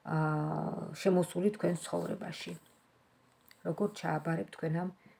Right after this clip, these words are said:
გამოწვევას სამყაროდან? მოკლედ, ეს იყო, აა, ტაროს გაშლა, ეგ ერთგვარი გაფრთხილება თქვენთვის. ვიღაცაზე ხლა რეზონირდებოდა ეს ინფორმაცია, ვიღაცაზე არა.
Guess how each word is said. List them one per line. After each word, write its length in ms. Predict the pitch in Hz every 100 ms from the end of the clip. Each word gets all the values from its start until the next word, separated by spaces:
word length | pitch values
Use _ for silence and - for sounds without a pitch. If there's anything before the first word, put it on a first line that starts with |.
| _
გამოწვევას 720 | - 160 160 160 180 180 165
სამყაროდან? 840 | - 170 165 165 151 160 - 143 151 - _ _ - - - - - - - - - - - -
მოკლედ, 280 | 220 214 180
ეს 200 | - 214
იყო, 280 | - 185 - - 165 160 - -
აა, 300 | - 180 175 170
ტაროს 340 | 180 165 160
გაშლა, 520 | - 165 160 - 190 196 208 214 _
ეგ 160 | - 170 165
ერთგვარი 460 | - 170 - 160
გაფრთხილება 840 | 151 160 160 - 175 165 160 180 185 196 208 - _ _ _ - - - _ _ _ _ _ - - - -
თქვენთვის. 680 | - - 185 180 196 202 220 - - - _ - -
ვიღაცაზე 580 | - 254 247 240 180 160
ხლა 140 | 156 165
რეზონირდებოდა 720 | 165 165 185 208 214 220 220
ეს 140 | 220 220
ინფორმაცია, 500 | 208 214 208 208 208
ვიღაცაზე 540 | 165 160 160 156 151
არა. 300 | 156 170 196